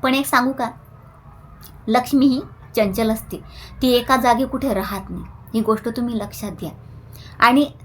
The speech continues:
तिची म्हणजे यायची जी जागा आहे की ती तुमच्या घरात येईल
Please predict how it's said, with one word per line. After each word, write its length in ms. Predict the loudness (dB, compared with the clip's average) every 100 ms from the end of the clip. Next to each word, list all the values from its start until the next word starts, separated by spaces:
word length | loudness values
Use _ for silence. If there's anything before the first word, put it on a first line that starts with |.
| -20 -20 -20 -8 0
तिची 300 | 2 6 8
म्हणजे 500 | 8 6 6 4 2
यायची 520 | 0 4 4 4 0 -2
जी 120 | 2
जागा 340 | 6 6 6
आहे 260 | 2 2 -4
की 300 | -8 -10 -4
ती 60 | -2
तुमच्या 320 | 0 2 2
घरात 320 | 2 0 0
येईल 280 | 2 2